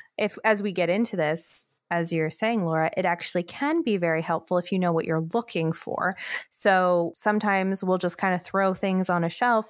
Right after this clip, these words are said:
and then we see that our children maybe aren't super interested in that. Maybe it's because we think that this would be really fun for them, right? But did we take the time to first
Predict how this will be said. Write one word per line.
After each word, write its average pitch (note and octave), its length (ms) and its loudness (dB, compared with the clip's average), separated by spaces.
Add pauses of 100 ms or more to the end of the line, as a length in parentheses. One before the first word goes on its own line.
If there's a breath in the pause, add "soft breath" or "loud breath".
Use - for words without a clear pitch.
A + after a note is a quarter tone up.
and F#3 120 2
then F3 140 2
we E3+ 120 2
see E3+ 340 0
that E3+ 160 -2
our E3 180 2
children E3 440 0
maybe E3 260 0
aren't E3 180 -2
super - 240 -4
interested A3 480 -2
in D#3+ 140 0
that. D#3+ 280 0 (120)
Maybe G#3 220 0
it's G#3 120 -2
because G3 280 0
we G3 160 0
think G3+ 320 -4
that B3+ 160 -2
this G3+ 340 -2
would B3 180 0
be D#4 120 -2
really F3 240 0
fun D#3 260 -2
for D3+ 140 -4
them, D#3 200 -2
right? D3+ 280 -4 (360 loud breath)
But F3 360 2 (420)
did G#3 180 2
we A3 140 0
take F#3 240 -2
the F3+ 80 -6
time D#3+ 260 -2
to D#3+ 140 -10
first - 480 -4